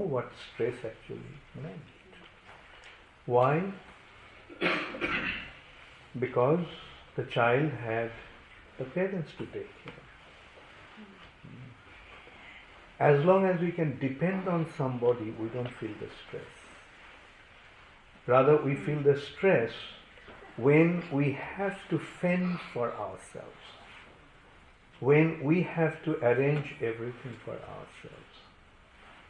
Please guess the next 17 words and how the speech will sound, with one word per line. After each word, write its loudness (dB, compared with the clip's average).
And -2
that 2
becomes -6
a -4
struggle, -2
because, -2
and 2
it 0
is 4
becoming, 2
in, 0
that 6
struggle 4
is -4
becoming -4
increasing -2
because 8